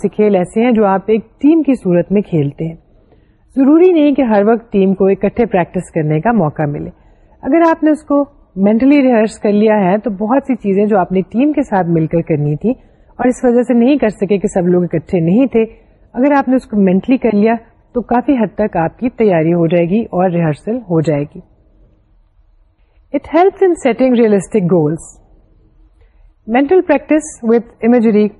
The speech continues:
کرنے کا ایک فائدہ یہ بھی ہے کہ آپ کو اپنی مشکلات اور آپ کی خامیاں اور کمزوریاں اور شارٹ کمنگز محسوس ہو جائیں گی اور آپ ان کو ٹھیک کر لیں گے اور ان سے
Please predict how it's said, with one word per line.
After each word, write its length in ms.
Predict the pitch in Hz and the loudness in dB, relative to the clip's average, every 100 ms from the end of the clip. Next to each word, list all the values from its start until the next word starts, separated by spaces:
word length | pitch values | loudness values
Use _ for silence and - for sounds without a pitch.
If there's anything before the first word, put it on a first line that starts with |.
| - | -2
کرنے 260 | 196 190 | 2 2
کا 100 | 190 | 2
ایک 160 | 175 175 - | 0 -2 -2
فائدہ 220 | 160 160 | 0 0
یہ 260 | 165 196 | 2 2
بھی 180 | 220 254 | 2 2
ہے 80 | 233 226 _ _ _ | 0 -2 _ _ _
کہ 40 | 240 | -2
آپ 180 | 226 226 | -2 -2
کو 80 | 233 | -4
اپنی 220 | 220 220 | 0 2
مشکلات 760 | 202 - 196 180 175 240 - _ _ - | 0 0 -2 0 0 -2 -6 _ _ -6
اور 140 | 190 | -2
آپ 180 | 185 190 | -2 -2
کی 80 | 190 | -6
خامیاں 600 | - 175 175 196 233 254 | -2 0 2 2 0 -4
اور 160 | 196 262 | -2 -2
کمزوریاں 680 | - 269 220 190 180 185 190 196 _ _ _ _ | 0 0 2 2 2 0 -2 -4 _ _ _ _
اور 220 | 214 240 240 | -2 -2 -2
شارٹ 400 | - - 196 - | -6 -2 -2 -2
کمنگز 480 | 196 170 170 190 - _ 180 | -2 0 0 -2 -10 _ -6
محسوس 380 | 175 - 190 - 180 | -6 -2 -4 -4 -4
ہو 60 | |
جائیں 300 | 170 165 170 | -2 0 -2
گی 100 | 208 247 _ _ _ - | -4 -8 _ _ _ -2
اور 180 | 214 | 0
آپ 180 | 190 170 - | 0 -2 -2
ان 140 | 175 | -4
کو 140 | 185 247 _ _ - | -2 -4 _ _ -8
ٹھیک 280 | - 247 - | -2 -2 -2
کر 120 | 175 | -2
لیں 240 | 156 160 | 0 0
گے 100 | 175 | 0
اور 360 | 240 _ - 190 | -4 _ -6 -2
ان 80 | 180 | -2
سے 180 | 220 | -2